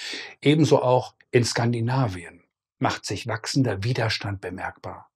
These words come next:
Und selbst Deutschland erhebt sich aus bleierndem Schlaf. Jenes Land, dessen Bürger zu den geduldigsten,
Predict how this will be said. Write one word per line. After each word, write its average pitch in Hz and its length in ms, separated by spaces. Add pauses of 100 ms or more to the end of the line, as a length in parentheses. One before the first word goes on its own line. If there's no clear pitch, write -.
(580)
Und 131 160
selbst 156 400
Deutschland 151 680
erhebt 127 340
sich - 200
aus 113 180
bleierndem 120 540
Schlaf. 104 400 (220)
Jenes 160 420
Land, 170 340
dessen 147 320
Bürger 170 360
zu 151 140
den 143 180
geduldigsten, 123 960